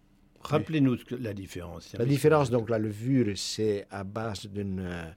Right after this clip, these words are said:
Speaker 2: c'est plutôt artificiel. C'est du sucre, euh, du mélasse, donc, qui a fermenté. Ce sont les cellules, donc, qui sont, euh, mises à sécher et qui sont, servent juste.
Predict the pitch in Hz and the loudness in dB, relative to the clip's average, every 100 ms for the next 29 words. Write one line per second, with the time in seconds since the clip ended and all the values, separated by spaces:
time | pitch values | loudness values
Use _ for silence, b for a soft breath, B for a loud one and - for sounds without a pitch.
0 | B B B B - 95 92 87 90 95 | B B B B -8 -6 -4 -4 -8 -10
1 | - 107 - 104 - 110 104 - 95 143 | -10 -8 -6 -6 -4 -6 -8 -8 0 4
2 | 175 233 147 - - 87 95 95 - 123 | 2 0 -12 -10 -8 -6 -8 -10 -6 -6
3 | - 104 95 90 87 78 - b b b | -6 -6 -6 -6 -10 -14 -20 b b b
4 | 101 98 113 127 - 104 95 92 - - | -8 -4 -2 -2 -4 -6 -6 -6 -10 -14
5 | 98 92 82 87 - 104 92 87 - 147 | -8 -6 -8 -8 -6 -4 -6 -6 -6 -4
6 | 196 143 - 101 87 - B B B - | -4 -10 -10 -10 -12 -16 B B B -8
7 | 107 - 113 110 139 127 107 113 110 - | -6 -4 -4 2 4 4 2 -2 -4 -8
8 | 101 - 120 110 92 92 92 92 95 110 | -12 -4 -4 -4 -8 -12 -12 -10 -10 -8
9 | 95 - 87 - - 180 190 b b b | -8 -10 -10 -8 -6 -6 -8 b b b
10 | - 101 - 92 127 120 - - 139 104 | -14 -14 -12 -6 -4 -4 0 2 4 2
11 | 104 117 180 - - | -2 0 -2 -2 -6